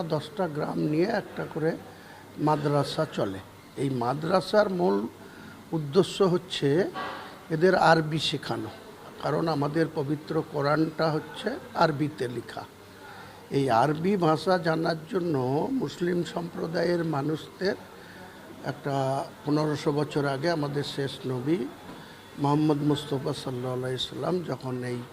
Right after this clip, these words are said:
কোরআনকে উপরওয়ালার তরফ থেকে তার মাধ্যমে এখানে পৃথিবীর মানুষের কাছে সভ্যতা শেখানোর জন্য বা এই কোরআনকে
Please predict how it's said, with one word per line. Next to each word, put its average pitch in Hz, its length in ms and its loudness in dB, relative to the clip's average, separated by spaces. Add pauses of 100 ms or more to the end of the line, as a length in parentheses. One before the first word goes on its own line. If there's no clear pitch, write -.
কোরআনকে 127 580 -2 (1800)
উপরওয়ালার 147 480 6 (100)
তরফ 151 240 2 (140)
থেকে 156 200 4 (160)
তার 135 140 4 (120)
মাধ্যমে 131 440 0 (100)
এখানে 123 300 -2 (200)
পৃথিবীর 135 440 0 (100)
মানুষের 143 500 2
কাছে - 260 0 (160)
সভ্যতা 147 720 4 (300)
শেখানোর 139 500 0 (140)
জন্য 123 220 0 (840)
বা 143 120 2 (840)
এই 160 60 8 (120)
কোরআনকে 170 520 8